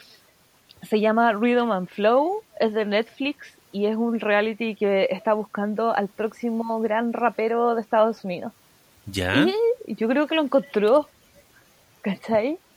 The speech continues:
Speaker 1: Es primera vez en la vida que yo veo un reality y digo como, "Oh, oh, oh, sí, sí, están haciéndolo", ¿cachai? Y yo creo que tiene que ver caleta con, con el nivel de la gente que consiguieron.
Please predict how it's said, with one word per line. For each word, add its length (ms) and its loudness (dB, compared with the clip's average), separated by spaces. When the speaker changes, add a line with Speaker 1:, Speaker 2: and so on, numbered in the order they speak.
Speaker 1:
Es 160 -2
primera 400 2
vez 220 4
en 100 2
la 120 0
vida 300 -2
que 140 -6
yo 100 -4
veo 140 -2
un 140 -2
reality 460 2
y 60 -2
digo 260 -2
como, 360 -2
"Oh, 160 4
oh, 240 4
oh, 60 4
sí, 300 -6
sí, 220 0
están 220 -4
haciéndolo", 520 -2
¿cachai? 500 2
Y 100 -2
yo 120 -4
creo 180 -2
que 80 -4
tiene 240 -2
que 80 -2
ver 160 0
caleta 340 -2
con, 220 -4
con 160 4
el 160 2
nivel 400 0
de 540 0
la 220 0
gente 300 0
que 80 -4
consiguieron. 580 -4